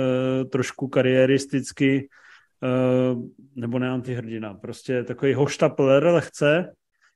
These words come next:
že se občas někam promrdá, je lehce nemorální, bojuje s, s nějakou, s nějakýma společenskýma tlakama, s nemocí, prostě všechny tady ty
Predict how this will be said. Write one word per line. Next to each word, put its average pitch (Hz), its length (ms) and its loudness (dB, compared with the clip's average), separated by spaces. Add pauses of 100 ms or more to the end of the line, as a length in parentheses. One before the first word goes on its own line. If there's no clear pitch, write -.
(100)
že 131 100 -2
se 139 120 0
občas 131 300 -2
někam 139 280 0
promrdá, 156 800 2
je 131 140 -2
lehce 139 300 -2
nemorální, 143 880 2 (460)
bojuje 139 720 2
s, 139 220 -12 (160)
s 110 140 -18
nějakou, 131 720 -4
s 127 100 -14
nějakýma 117 840 -6
společenskýma 151 800 -2
tlakama, 139 500 -4
s - 80 -12
nemocí, 139 720 0 (440)
prostě 127 320 -6
všechny 135 280 -4
tady 135 200 -2
ty 135 400 0